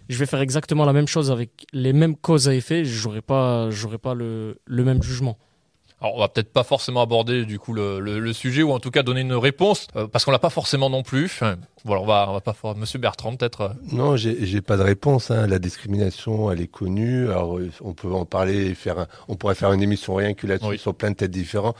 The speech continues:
Speaker 3: et sur la consommation de drogue, euh, également. Donc, j'ai pas, j'ai pas de réponse, puisque c'est pas nous qui condamnons, euh.
Speaker 2: Qu'est-ce qui pourrait motiver des, des jeunes, euh, aujourd'hui dans, dans les quartiers à dire non, euh, à ne pas, euh, tomber finalement dans le trafic ou en tout cas à faire quelque chose d'autre ? Et est-ce que,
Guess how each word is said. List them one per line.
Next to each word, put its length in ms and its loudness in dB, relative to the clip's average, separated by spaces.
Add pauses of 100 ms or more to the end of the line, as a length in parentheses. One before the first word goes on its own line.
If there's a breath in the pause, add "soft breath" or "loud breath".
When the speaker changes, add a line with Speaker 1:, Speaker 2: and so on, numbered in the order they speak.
(140)
Speaker 3:
et 80 -6
sur 160 -6
la 120 2
consommation 600 -4
de 60 -6
drogue, 260 -4
euh, 340 -6
également. 460 -4 (260 loud breath)
Donc, 200 -8
j'ai 160 -6
pas, 160 -2
j'ai 120 -2
pas 120 -2
de 60 -2
réponse, 320 -4
puisque 260 -12
c'est 160 -12
pas 100 -4
nous 140 -2
qui 160 -18
condamnons, 680 -6
euh. 120 -18 (320 soft breath)
Speaker 2:
Qu'est-ce 160 0
qui 80 -6
pourrait 180 0
motiver 460 2
des, 280 2
des 200 4
jeunes, 340 2
euh, 340 4
aujourd'hui 540 0
dans, 240 -2
dans 80 -2
les 140 0
quartiers 560 -2 (280 loud breath)
à 140 4
dire 300 2
non, 280 6 (120)
euh, 340 0
à 120 0
ne 60 -4
pas, 400 4
euh, 140 0
tomber 380 0
finalement 360 -2
dans 140 0
le 80 2
trafic 560 -4
ou 60 -2
en 60 0
tout 120 -8
cas 160 0
à 40 2
faire 200 -4
quelque 240 -2
chose 240 0
d'autre ? 300 2
Et 60 4
est-ce 120 0
que, 220 0